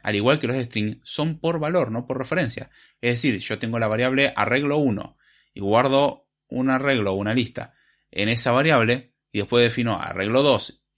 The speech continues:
es igual a arreglo uno. Bueno, lo que tendría en el arreglo dos es una copia de arreglo uno. No es arreglo uno. Y esta es una diferencia importante con respecto a la mayoría de los lenguajes de programación.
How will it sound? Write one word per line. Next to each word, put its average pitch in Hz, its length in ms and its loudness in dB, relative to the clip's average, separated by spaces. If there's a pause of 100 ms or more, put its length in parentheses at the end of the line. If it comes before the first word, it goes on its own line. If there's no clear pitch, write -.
(120)
es 107 220 -6
igual 117 220 2
a 95 40 2
arreglo 104 360 -2
uno. 143 480 0 (1000)
Bueno, 98 240 -2
lo 98 120 -2
que 107 80 -4
tendría 160 580 2
en 120 160 -4
el 110 100 0
arreglo 147 320 2
dos 143 380 0
es - 300 -4
una 170 380 0
copia 113 500 0
de 101 60 -4
arreglo 101 440 -8
uno. - 320 -16 (260)
No 165 400 0
es 147 260 -2
arreglo 107 380 -8
uno. 104 260 -12 (280)
Y 160 80 2
esta 175 140 0
es - 80 -4
una 185 200 0
diferencia 151 640 0
importante 135 1200 -2 (100)
con 113 180 -10
respecto 127 360 -2
a 120 40 4
la 113 80 2
mayoría 113 640 2
de 110 80 2
los 104 120 -4
lenguajes 104 400 -6
de 107 60 -10
programación. 107 500 -12